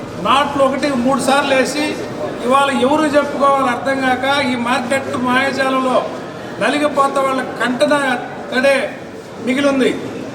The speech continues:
ఈ పరిస్థితిలో వ్యాపారస్తులు సపోర్ట్ చేయరు, ఎందుకంటే వాళ్ళకి తప్పుడు సమాచారం ప్రపంచ దేశాలకు వెళ్ళింది. మేము, మేము అడుగుతుంది ఒకటే, అందరం కలిసి ఒత్తిడి తీసుకొచ్చి ప్రభుత్వం మీద గతంలో మాదిరిగా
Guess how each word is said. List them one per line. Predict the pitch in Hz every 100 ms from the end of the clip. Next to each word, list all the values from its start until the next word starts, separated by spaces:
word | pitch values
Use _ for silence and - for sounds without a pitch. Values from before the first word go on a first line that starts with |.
| - - 240
ఈ | 269
పరిస్థితిలో | 262 269 254 - 277 294 294 294 - - -
వ్యాపారస్తులు | - 214 - 277 277 247 - 277 277 240 - - - -
సపోర్ట్ | - 233 277 269 254
చేయరు, | 262 269 294 302 - - - 202
ఎందుకంటే | 247 262 269 262
వాళ్ళకి | 262 254 247 247
తప్పుడు | - 247 - 262
సమాచారం | 269 262 262 262 254 254 254 - - -
ప్రపంచ | 214 226 247 247
దేశాలకు | 247 226 247 240
వెళ్ళింది. | - 240 233 170 - - - - - - - 175
మేము, | 214 247
మేము | 247 262 262
అడుగుతుంది | 269 302 294 269
ఒకటే, | 262 277 226 - - - - - - - - - -
అందరం | 240 269 302 277
కలిసి | 277 269 285
ఒత్తిడి | 262 254 277
తీసుకొచ్చి | 269 254 262 254 277
ప్రభుత్వం | 262 247 269 277 277 262
మీద | 254 262 - - - - - - - 214
గతంలో | 233 285 285 277
మాదిరిగా | 247 262 262 254 262 214 -